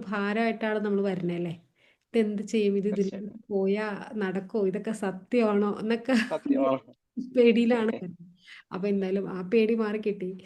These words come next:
Speaker 1: ഏ, ഇത് ഹീലിംഗ് സാധ്യമാണ്, അല്ലെങ്കിൽ നമുക്ക് പുതിയൊരു, പുതിയൊരാളെ ജനിക്കാൻ സാധ്യമാണെന്ന് മനസ്സിലായില്ലേ? റീബർത്ത്
Speaker 2: സാധ്യമാണ്. ആ, അതെ.
Speaker 1: പറ്റിയുള്ള എക്സ്പീരിയൻസ് എന്താണ്? <laughs> അത് സാർ ഏറ്റവും കൂടുതൽ എൻജോയ് ചെയ്ത ഒരാളാണ് റീബർത്ത്.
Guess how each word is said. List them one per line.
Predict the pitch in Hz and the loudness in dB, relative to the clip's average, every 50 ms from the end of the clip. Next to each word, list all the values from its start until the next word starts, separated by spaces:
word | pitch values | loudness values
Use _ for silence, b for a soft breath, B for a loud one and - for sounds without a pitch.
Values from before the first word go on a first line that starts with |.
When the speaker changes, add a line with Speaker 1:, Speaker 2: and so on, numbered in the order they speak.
| b b b b b b _ | b b b b b b _
Speaker 1:
ഏ, | 196 185 180 180 180 180 180 180 185 185 - - _ _ _ _ _ _ _ _ _ _ - | -6 -4 -2 -2 0 -2 -2 -4 -6 -10 -14 -20 _ _ _ _ _ _ _ _ _ _ -6
ഇത് | 190 214 202 180 196 196 - - 226 226 226 220 208 | -6 -6 -4 -4 -6 -6 -6 -4 -4 -4 -4 -4 -4
ഹീലിംഗ് | - - 247 254 269 277 277 | -2 2 4 4 4 4 4
സാധ്യമാണ്, | 277 247 220 214 208 - 240 226 202 190 180 | 4 2 0 0 0 0 0 0 2 0 0
അല്ലെങ്കിൽ | 175 185 190 196 196 202 208 208 - - - 208 220 190 | 0 0 0 0 0 0 -2 -6 -8 -12 -12 -12 -6 -4
നമുക്ക് | 196 196 196 208 202 208 - 233 226 208 208 226 - | -4 -4 -4 -4 -6 -4 -2 -2 -2 -2 -4 -8 -6
പുതിയൊരു, | - 262 240 233 285 294 294 302 294 262 - - - | -2 0 4 4 6 6 6 4 2 0 0 -2 -2
പുതിയൊരാളെ | - - 269 277 277 269 262 262 262 262 | 0 4 6 6 6 6 6 6 4 4
ജനിക്കാൻ | 247 220 233 226 208 202 - 233 226 226 | 4 4 4 4 4 0 0 -2 -2 -2
സാധ്യമാണെന്ന് | 220 - 214 202 190 180 190 233 214 202 202 202 | -2 -2 -2 -2 -2 -2 -2 0 0 2 0 0
മനസ്സിലായില്ലേ? | 196 190 180 180 - - 190 170 170 170 165 - 226 233 | 0 0 -2 -4 -6 -6 -6 -4 -4 -6 -6 -6 -4 0
റീബർത്ത് | 254 269 285 294 | 2 2 4 4
Speaker 2:
സാധ്യമാണ്. | 302 - 247 233 - 107 - - _ _ _ _ _ | 4 4 4 4 2 2 -2 -10 _ _ _ _ _
ആ, | - | -16
അതെ. | 120 117 113 - - - _ | -12 -12 -12 -14 -14 -20 _
Speaker 1:
പറ്റിയുള്ള | _ 226 - 214 208 220 208 208 208 | _ -14 -12 -10 -10 -8 -6 -4 -4
എക്സ്പീരിയൻസ് | 202 202 202 - - - 202 196 196 196 190 190 | -4 -4 -6 -8 -10 -6 -2 -2 0 -2 -2 -4
എന്താണ്? | 196 180 190 185 180 175 190 | -6 -6 -6 -6 -6 -4 -4
<laughs> | 180 160 - 285 214 214 | -2 2 4 6 6 8
അത് | 220 247 247 | 6 6 4
സാർ | - - 240 208 202 220 220 | 4 4 6 6 6 6 4
ഏറ്റവും | 214 208 208 196 - 262 254 | 4 2 0 2 2 2 4
കൂടുതൽ | 247 247 240 233 | 4 4 4 4
എൻജോയ് | 226 208 208 202 202 214 214 | 2 2 2 0 0 0 0
ചെയ്ത | 214 208 | 0 -2
ഒരാളാണ് | 208 196 185 180 180 180 180 180 180 180 - | -2 -2 -2 -2 -2 -2 -2 -2 -4 -4 -4
റീബർത്ത്. | 214 208 196 185 180 185 | -2 -2 -2 -2 -2 -8